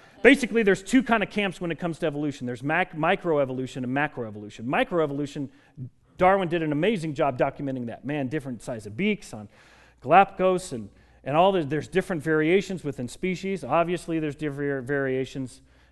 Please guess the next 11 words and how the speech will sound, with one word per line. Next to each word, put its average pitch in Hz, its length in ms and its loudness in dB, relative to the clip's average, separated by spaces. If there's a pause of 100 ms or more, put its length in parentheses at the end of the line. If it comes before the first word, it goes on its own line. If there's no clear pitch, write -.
between 127 360 -4
us. 208 320 2
And 151 80 -6
so, 139 200 -2
yeah, 151 300 2 (100)
yeah, 151 240 0
there's, 131 260 -6
there's 156 340 -6 (220)
microevolution 208 960 2
happening, 147 460 -6
yes. 135 320 -8